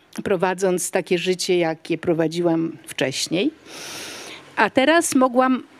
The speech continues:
wypisać tyle, ile wynosi moje odrabianie lekcji dziennie i ciągle jeszcze tego czasu było. Ten czas puch, tak się nagle było czasu i czasu i tego. Więc co z tym czasem? No i,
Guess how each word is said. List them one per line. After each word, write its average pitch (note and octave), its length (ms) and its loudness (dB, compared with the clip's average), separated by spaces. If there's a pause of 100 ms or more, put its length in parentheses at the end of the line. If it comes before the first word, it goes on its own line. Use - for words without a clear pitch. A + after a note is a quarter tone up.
(120)
wypisać A3+ 800 0
tyle, A#3+ 340 4
ile F#3 400 2 (220)
wynosi G#3+ 800 2
moje E3 460 2
odrabianie F#3 560 2
lekcji F3+ 340 0
dziennie E3+ 460 2
i G#3+ 120 -4
ciągle C4 380 2
jeszcze A#3 220 -2
tego A#3 220 0
czasu A#3+ 340 -4
było. C4+ 260 2
Ten E3+ 160 0
czas - 280 -2
puch, - 400 2
tak - 220 -2
się A3 160 -4
nagle A3 380 0
było C4 260 0
czasu C#4 560 -2
i D3+ 80 -10
czasu - 640 -4
i F3+ 80 -8
tego. - 280 -8 (800)
Więc B3 220 -2
co D4+ 100 0
z - 100 -4
tym D4+ 180 2
czasem? E3 480 0
No B3+ 160 0
i, D4 200 0